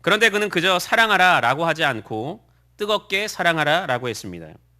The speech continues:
여기서 뜨겁게는 전심전력하여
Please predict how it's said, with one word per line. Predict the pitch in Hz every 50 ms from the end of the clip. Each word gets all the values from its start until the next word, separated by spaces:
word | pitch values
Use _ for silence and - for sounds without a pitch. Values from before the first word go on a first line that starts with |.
| _ _ _ _ _ _ _ _ _ _ _ _ _ _ _ _ _ -
여기서 | 131 160 180 - 185
뜨겁게는 | 170 220 214 214 208 208 - 196 175 175 170 175 180 202
전심전력하여 | - - 135 143 151 147 - 190 185 - 139 131 143 156 160 - - 147 135 131 135 165 208